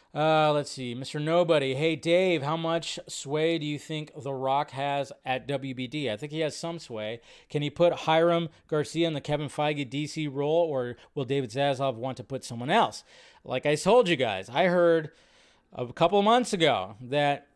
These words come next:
his name was, uh, his name was put down on the table. So you never know, but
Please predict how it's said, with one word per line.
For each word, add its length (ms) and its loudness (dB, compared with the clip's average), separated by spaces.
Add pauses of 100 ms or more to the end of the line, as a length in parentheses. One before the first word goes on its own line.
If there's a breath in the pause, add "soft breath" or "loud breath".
(140)
his 300 0
name 240 0
was, 320 -4
uh, 560 2
his 180 -4
name 160 -4
was 140 -6
put 260 -2
down 260 -2
on 120 -4
the 40 -6
table. 480 0 (200)
So 460 -8 (540 loud breath)
you 120 -6
never 240 2
know, 380 2 (120)
but 380 0